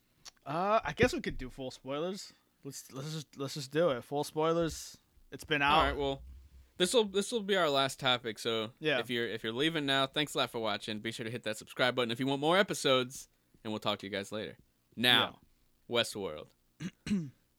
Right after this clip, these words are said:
Speaker 2: What'd you think?
Speaker 1: Uh,
Speaker 2: You actually just, just watched season one, two, and three, so that's
Speaker 1: yeah,
Speaker 2: different for
Speaker 1: one,
Speaker 2: me.
Speaker 1: two, and three, bro. Like, uh, it is, uh, like,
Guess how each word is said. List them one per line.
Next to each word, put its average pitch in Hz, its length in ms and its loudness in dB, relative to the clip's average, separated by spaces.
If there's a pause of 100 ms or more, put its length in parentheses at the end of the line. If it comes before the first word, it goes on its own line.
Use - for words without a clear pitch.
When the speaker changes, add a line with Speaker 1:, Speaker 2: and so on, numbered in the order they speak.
(280)
Speaker 2:
What'd 190 160 4
you 220 80 -4
think? 240 280 2 (1120)
Speaker 1:
Uh, 135 260 4
Speaker 2:
You 233 60 12
actually 240 240 8
just, 180 300 2
just 175 240 2
watched 156 380 0
season 139 520 -2
one, 139 220 0
two, 135 260 -2
and 135 280 0
three, 90 340 -8
so - 220 -2
that's 139 220 0
Speaker 1:
yeah, 139 100 0
Speaker 2:
different 139 240 -2
for 139 40 -2
Speaker 1:
one, 165 120 4
Speaker 2:
me. 170 80 -4
Speaker 1:
two, 180 160 2
and 170 140 0
three, 175 160 0
bro. 117 320 -6 (100)
Like, 123 340 -8
uh, 127 440 -2 (1160)
it 151 160 0
is, 196 260 0
uh, 131 540 6 (1700)
like, 151 300 0